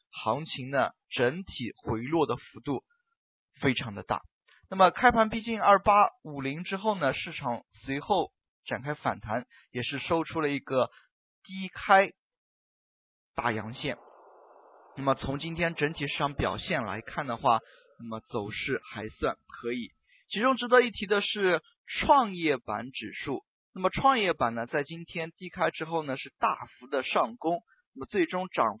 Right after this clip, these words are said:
幅达到了百分之五点五九，可以说呢，创业板今天整体的振幅有百分之九点二，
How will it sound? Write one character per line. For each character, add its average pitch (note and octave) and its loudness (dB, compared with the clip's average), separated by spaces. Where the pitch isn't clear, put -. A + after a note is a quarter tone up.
幅 B2+ -6
达 A#2 -6
到 D3 0
了 C3+ -2
百 A2 -6
分 C3 -12
之 D3 -8
五 B2+ -12
点 A#2+ -6
五 A2 -18
九， A2 -6
可 - -12
以 C3 -6
说 C3+ -8
呢， B2 -2
创 D3 -2
业 C3 -10
板 A#2 -4
今 A#2+ -18
天 C3 -8
整 B2+ -8
体 C#3 -16
的 A#2 -6
振 D3 2
幅 C3 -14
有 A#2 0
百 G2+ -8
分 A#2+ -16
之 - -20
九 C3+ -6
点 C#3 -8
二， C#3+ 4